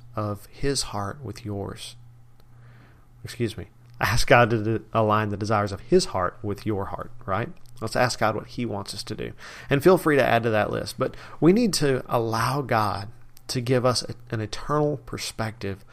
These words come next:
on life. When we focus on things that don't last is, is when we experience disappointment. It's because we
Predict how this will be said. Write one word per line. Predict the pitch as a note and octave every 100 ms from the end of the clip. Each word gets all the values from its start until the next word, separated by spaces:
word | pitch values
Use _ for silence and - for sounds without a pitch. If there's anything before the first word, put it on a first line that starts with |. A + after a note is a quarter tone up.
| - - - -
on | A2 G#2
life. | G2+ F2+ - - - - - - - -
When | C#3
we | C#3 E3
focus | D#3+ D3+ E3
on | - A#2+
things | A2 B2 A#2+ A#2+
that | A#2 -
don't | A2+ A2 G#2
last | G2+ G#2+ B2+ - - - - -
is, | A#2 G2+ -
is | - A2
when | A2+ G#2+
we | G#2+
experience | - - - G#2+ G#2 - -
disappointment. | G#2+ - - G2+ - G#2+ - -
It's | -
because | - - B2+
we | C3